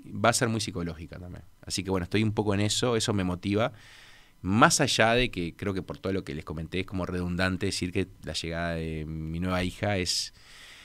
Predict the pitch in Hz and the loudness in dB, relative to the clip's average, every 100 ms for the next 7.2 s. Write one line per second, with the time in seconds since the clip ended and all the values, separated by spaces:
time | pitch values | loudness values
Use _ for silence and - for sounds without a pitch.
0 | - - - 80 85 92 110 117 101 98 | -20 -20 -10 -8 -4 4 8 8 8 4
1 | 95 101 104 107 107 82 - 73 - 85 | 6 6 6 4 2 -2 -6 -12 -10 -6
2 | 87 - 98 98 - 104 104 90 87 90 | -6 -2 0 0 0 2 2 2 -2 -2
3 | 85 - 90 87 85 85 80 90 87 87 | -4 -2 -2 -2 -2 -4 -6 -4 -4 -4
4 | 82 80 78 - - - - - - 90 | -6 -6 -8 -10 -14 -14 -16 -12 -6 -4
5 | - 87 87 90 95 113 98 85 - 87 | -4 -4 -2 2 4 4 2 -2 -4 -6
6 | - 85 - 87 85 82 80 82 - 64 | -4 -6 -6 -6 -4 -4 -6 -10 -8 -4
7 | 107 | -4